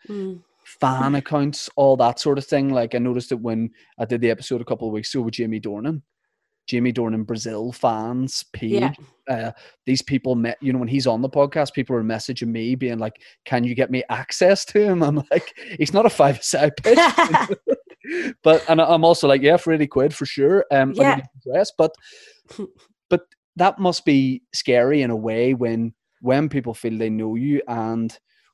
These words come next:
Speaker 2: with social media and stuff, I imagine it, it's great because you see how many people just love the show, love your
Speaker 1: Mm-hmm.
Speaker 2: character. But, um, does, ha-, ha-, has there been any, like, without any way getting personal, but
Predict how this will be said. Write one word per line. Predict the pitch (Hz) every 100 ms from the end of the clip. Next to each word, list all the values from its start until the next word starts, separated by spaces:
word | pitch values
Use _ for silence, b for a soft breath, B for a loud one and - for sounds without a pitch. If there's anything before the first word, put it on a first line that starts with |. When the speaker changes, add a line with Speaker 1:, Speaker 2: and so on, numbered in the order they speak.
| -
Speaker 2:
with | 139 147
social | 160 - 117
media | 113 123
and | 127
stuff, | 147 143
I | 135 123
imagine | 120 120 131 117 113
it, | 117 _ -
it's | 120
great | - 135 139
because | 127 113
you | 110
see | - 113
how | 117
many | 113 113
people | 110 113 123
just | 113 123 117
love | 120 117 123 127
the | 123
show, | - 131 120 127
love | 127 117 117
your | 185
Speaker 1:
Mm-hmm. | 196
Speaker 2:
character. | 123 139 - 170 B B B B _ 135
But, | 120
um, | 120 117 117 113 _ _ _ _ _ -
does, | 139 - _ _ _ _
ha-, | - - 135 -
ha-, | - - B B B -
has | 131
there | 135
been | 147 151
any, | 135 127
like, | 117 113 -
without | 117 113 110
any | 110 107
way | 107 101
getting | 98 104
personal, | 120 147 156
but | 139